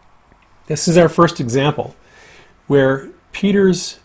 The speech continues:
mother-in-law had a fever.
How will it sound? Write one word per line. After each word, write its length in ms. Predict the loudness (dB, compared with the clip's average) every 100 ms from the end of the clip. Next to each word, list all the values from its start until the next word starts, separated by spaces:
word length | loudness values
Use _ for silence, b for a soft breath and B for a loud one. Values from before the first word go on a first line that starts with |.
| _ -6
mother-in-law 840 | -2 2 4 2 2 -2 -6 -8 -16 _ _ _
had 300 | -8 -4 -2
a 200 | -2 -6
fever. 920 | -6 -14 -20 -6 -2 0 -2 -6 -10